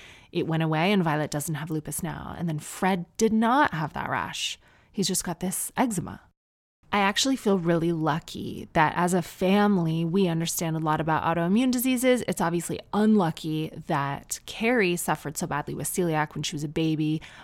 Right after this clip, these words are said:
My mom was really pushed off, like,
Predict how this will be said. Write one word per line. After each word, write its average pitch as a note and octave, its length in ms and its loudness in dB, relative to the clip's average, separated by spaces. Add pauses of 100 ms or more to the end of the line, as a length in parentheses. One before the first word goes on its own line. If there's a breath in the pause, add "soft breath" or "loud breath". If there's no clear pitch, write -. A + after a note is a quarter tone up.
My F3 200 2
mom D#3 640 2
was E3 240 -2
really D#3 180 0
pushed D3+ 400 -4
off, D3 460 -2
like, D3+ 300 -4